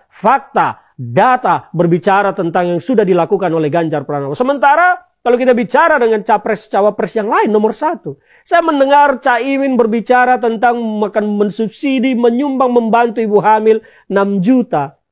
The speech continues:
Ini tidak jelas, hanya bicara tentang uang, tetapi tidak bicara tentang langkah-langkah konkret. Kita ingin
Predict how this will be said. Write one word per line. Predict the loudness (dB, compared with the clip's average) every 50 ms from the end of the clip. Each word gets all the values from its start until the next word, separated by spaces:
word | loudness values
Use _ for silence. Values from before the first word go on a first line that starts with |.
| _ _ _ _ _ _ _ _ _ _ _ _ _ -6
Ini | -4 -2 -2 -2
tidak | 0 0 0 0 0 0
jelas, | 0 0 2 2 2 0 -2 -4 -8 _ _ -6
hanya | -4 -2 -2 -2
bicara | -2 -2 -4 -2 0 0 2 2 2 2 0 -2
tentang | -2 -4 -6 -6 -8 -8 -10 -10
uang, | -8 -4 -2 0 -2 -2 -4 -10 -18 _ _ -10
tetapi | -6 -2 0 0 0 0 0 -2 -2
tidak | -2 -2 -2 -2 -2
bicara | -2 -4 -4 -2 0 2 2 4 2 2 0
tentang | -2 -4 -4 -2 -2 -2 0 0
langkah-langkah | 2 2 2 2 0 -2 -2 -2 -2 -2 -2 -2 -2 0 2 2 0 0 -2 -4 -4 -4 -4 -4
konkret. | -4 -4 -4 -4 -2 -2 -2 -2 -4 _ _ _ _ _ _ _ _
Kita | 0 2 2 2 2 2
ingin | 2 2 2 2 0